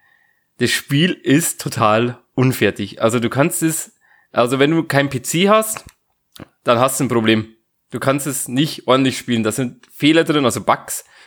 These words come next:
Glitches, Texturen werden nicht geladen. Du kannst das Spiel einfach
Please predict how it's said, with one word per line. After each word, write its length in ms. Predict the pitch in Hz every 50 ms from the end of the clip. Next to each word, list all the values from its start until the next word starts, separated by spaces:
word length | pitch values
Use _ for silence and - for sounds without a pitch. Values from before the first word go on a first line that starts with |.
| _ _ -
Glitches, 520 | 135 143 160 160 - - 151 147 139 - _ - - - - - - _ _ _ _ _ _ _ _ _ _ _ -
Texturen 560 | - - 165 160 - - - 156 160 180 170 151
werden 140 | 147 147
nicht 140 | 151 143 -
geladen. 500 | - 131 123 123 127 131 135 139 131 131 - _ - _ _ _ -
Du 120 | - 135
kannst 540 | 131 - - 135 127 147 185 190 - - -
das 100 | 123 107
Spiel 580 | - - - - 127 127 135 156 151 - - _ -
einfach 400 | 117 123 139 139 143 139 131 -